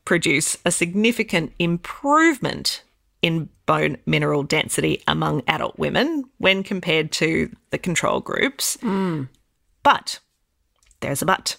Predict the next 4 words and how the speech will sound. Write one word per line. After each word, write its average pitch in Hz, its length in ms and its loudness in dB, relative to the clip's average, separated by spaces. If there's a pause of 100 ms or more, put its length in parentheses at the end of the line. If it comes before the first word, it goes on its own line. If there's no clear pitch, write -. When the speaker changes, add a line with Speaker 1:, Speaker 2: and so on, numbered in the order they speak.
(140)
Speaker 2:
Ooh. 220 380 6
Speaker 1:
<laughs> 226 40 4 (500)
But, - 360 2 (480)
um, 196 340 2